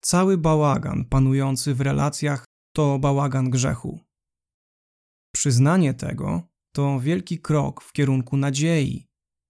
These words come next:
To od egocentryzmu grzechu przyszedł uwolnić nas Jezus swoim życiem, śmiercią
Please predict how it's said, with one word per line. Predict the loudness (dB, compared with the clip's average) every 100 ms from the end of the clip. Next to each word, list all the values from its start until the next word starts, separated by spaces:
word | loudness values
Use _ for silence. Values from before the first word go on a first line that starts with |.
| _ _ _ _ _ _
To | -4 -2 -2 -2
od | -4 -4 -8 -4
egocentryzmu | -2 0 0 -2 0 0 2 2 0 0
grzechu | 0 0 0 -4 -8 -10 _ -10
przyszedł | -6 -4 -2 -4 -4 -2
uwolnić | -2 0 0 0 0 -2
nas | -2 0
Jezus | 0 0 -2 -6 -10 -14 _ _
swoim | -12 -4 0 2 2
życiem, | -2 -4 -4 -4 -4 _ _ -12
śmiercią | -2 0 0 -2 -4